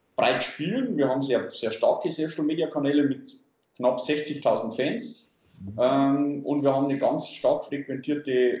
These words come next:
Speaker 1: Mediathek und spielen den da und machen dann Teaser im Fernsehen dazu.
Speaker 2: Mhm.
Speaker 1: Und tun im Fernsehen nur sehr wenig Zeit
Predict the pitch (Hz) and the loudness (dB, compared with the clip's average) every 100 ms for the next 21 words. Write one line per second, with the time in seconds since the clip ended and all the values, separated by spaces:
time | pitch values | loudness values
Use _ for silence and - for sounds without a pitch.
0 | - 131 139 127 - 214 - - _ _ | -4 -2 2 0 0 -6 -6 -20 _ _
1 | - 151 139 156 208 226 214 185 175 170 | -4 -4 -2 -2 0 2 2 4 4 4
2 | 151 143 156 151 139 127 170 - 151 123 | 2 2 2 2 0 0 -2 2 2 2
3 | 117 123 143 117 98 80 - - 104 98 | 0 0 2 0 -2 -6 -10 -14 -14 -14
4 | 101 120 _ _ _ - 117 113 117 - | -14 -14 _ _ _ -8 -4 -4 -4 -10
5 | _ - 180 156 - 139 160 143 147 147 | _ 2 4 4 4 4 4 4 4 4
6 | 139 113 110 135 160 135 - - 104 104 | 2 0 0 2 4 2 0 -8 -6 -8
7 | - | -10